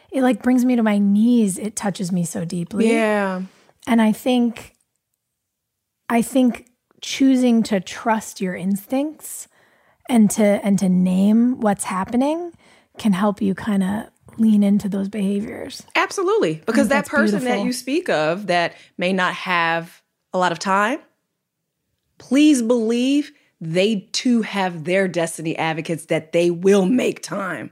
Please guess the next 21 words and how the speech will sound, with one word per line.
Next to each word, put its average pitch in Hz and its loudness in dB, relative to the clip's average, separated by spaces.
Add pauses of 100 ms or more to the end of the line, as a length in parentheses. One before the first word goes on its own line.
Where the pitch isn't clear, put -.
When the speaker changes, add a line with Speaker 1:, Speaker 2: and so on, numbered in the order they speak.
(120)
Speaker 1:
Mm. 214 2 (420)
Speaker 2:
and 190 2
that 180 0
they 190 4
are 160 0
on 160 0
the, 147 -4 (380)
the 160 0 (140)
see - -4
me 160 0
end, 135 -6 (180)
Speaker 1:
Mm. 226 2
Speaker 2:
feel 190 0
me, 156 -2
hear 175 -4
me, 143 -6 (400)
or 170 2
let's 165 -4
have 165 -2
this. 165 -2 (300)
Ev-, 285 2